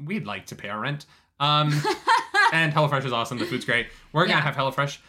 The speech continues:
Speaker 1: for dinner. I might go make some HelloFresh for lunch 'cause we have a spicy meal that she can't eat.
Speaker 2: That's true. We can
Speaker 1: Um,
Speaker 2: do it, so.
Speaker 1: and yeah, with that, my name's Nerdy.
Speaker 2: And I'm Clara.
Speaker 1: Follow us on the internet at Nerdy Nightly.
Speaker 2: At Clara Pol-, Colaris Polaris.
Speaker 1: And that was the Nerdy Wordy Book Club, episode twelve.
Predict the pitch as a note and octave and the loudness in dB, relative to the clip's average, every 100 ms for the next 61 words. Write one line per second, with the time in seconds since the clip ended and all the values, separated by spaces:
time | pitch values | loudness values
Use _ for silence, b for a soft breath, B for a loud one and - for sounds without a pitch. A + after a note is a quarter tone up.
0 | B _ E3 E3 F#3+ D#3+ D#3 C4 - A2+ | B _ -2 0 2 2 0 -2 -4 -6
1 | G#2 A#2+ A#2+ B2 B2 - D3 F3 - C3+ | -6 -6 -6 -6 -8 -6 -6 -6 -6 -2
2 | F3 D#3 - E3 - A#2 A2+ A#2 C#3 C3+ | -2 -4 -4 -4 -4 -8 -8 -10 -12 -10
3 | C3 B2+ D3+ - - A3+ A3 - F3+ D#3+ | -10 -10 -12 -14 -8 -8 -8 -12 -14 -4
4 | D3+ D#3+ D#3+ D3 - - - - D#3+ G3+ | 2 2 2 -2 -10 -20 -20 -6 0 2
5 | G3+ G3 E3 A3+ A3 D3+ F#3+ F3+ D3 E3 | 2 0 0 0 0 -2 -2 0 0 -2
6 | F#3 C#3+ A2+ C#3+ E3+ - A#3+ B3+ C4+ G#3 | -2 -6 -6 -8 -12 -14 -6 -6 -4 -6
7 | F#4+ A#4+ F#3+ E3 C#3 B2 C3 E3+ C3 B2+ | -4 0 0 2 -2 0 0 -2 -2 -4
8 | A#2 G#2+ G#2+ C3 D#3+ - - A3 G#3 G3+ | -6 -6 -8 -6 -8 -10 -10 -6 -6 -8
9 | - - A3 G#3+ A#3 - - A3+ C4 C#4+ | -16 -6 -4 -6 -12 -18 -12 0 2 2
10 | D4 D4 C#4 C4+ B3 A#3 E3 F3 D#3 D#3+ | -2 0 4 4 2 -2 0 2 2 2
11 | G#3 A3 G3+ F#3+ G#3 G#3 G#3 D#3+ G#3 - | 0 -2 0 2 2 0 2 2 0 0
12 | E3 D3 C3 - D3+ C#3+ A#2 A2+ - | 0 0 -4 -4 -2 0 0 -2 -8